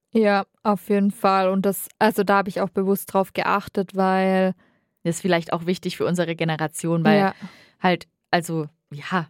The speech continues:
Speaker 2: man verdreht vielleicht schon erstmal so die Augen und denkt, „Hä, was soll ich jetzt damit?“
Speaker 1: Ja, einfach so auch auf eine moderne, neue Weise machen, so,
Speaker 2: Ja.
Speaker 1: ja,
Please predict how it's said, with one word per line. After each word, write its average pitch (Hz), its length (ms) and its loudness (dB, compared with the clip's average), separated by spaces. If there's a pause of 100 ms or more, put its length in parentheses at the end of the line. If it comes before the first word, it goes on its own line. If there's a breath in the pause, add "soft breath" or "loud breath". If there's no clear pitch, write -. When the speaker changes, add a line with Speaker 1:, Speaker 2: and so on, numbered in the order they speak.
(120)
Speaker 2:
man 170 240 0
verdreht 190 460 -4
vielleicht 165 300 -6
schon 185 240 -2
erstmal 151 380 -6
so 147 100 -6
die 147 200 -10
Augen 160 340 -2
und 160 140 -6
denkt, 160 300 -4
„Hä, 165 100 -14
was 160 240 -10
soll 165 180 -8
ich 185 100 -8
jetzt - 280 -10
damit?“ 220 420 -2 (880 soft breath)
Speaker 1:
Ja, 190 300 2
einfach 208 380 -2
so - 360 -2
auch 208 240 0
auf 202 240 -2
eine 196 100 4
moderne, 208 800 2
neue 202 840 4
Weise 196 500 2
machen, 190 760 4
so, 185 220 0
Speaker 2:
Ja. 185 240 2
Speaker 1:
ja, 190 380 2